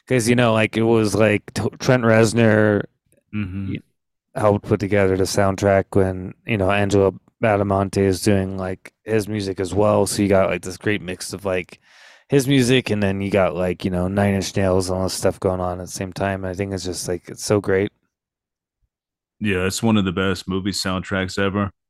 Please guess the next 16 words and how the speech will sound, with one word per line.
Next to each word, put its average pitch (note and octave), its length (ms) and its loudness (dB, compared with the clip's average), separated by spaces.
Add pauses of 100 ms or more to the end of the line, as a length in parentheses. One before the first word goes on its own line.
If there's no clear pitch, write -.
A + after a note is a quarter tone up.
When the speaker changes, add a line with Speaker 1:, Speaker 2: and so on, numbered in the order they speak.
(140)
Speaker 2:
I G#2+ 100 0
rank A2 340 0
it A2+ 80 2
up A2+ 180 0
there A#2 180 0
with G#2 300 -2
the G2 100 -8
soundtrack G#2+ 560 -2
to - 100 -8
The F#2+ 140 -6
Crow, G#2 500 -2
which F#2+ 200 -10
is F2 100 -8
also G2 300 -4
really G#2 280 0
awesome, A2 460 -2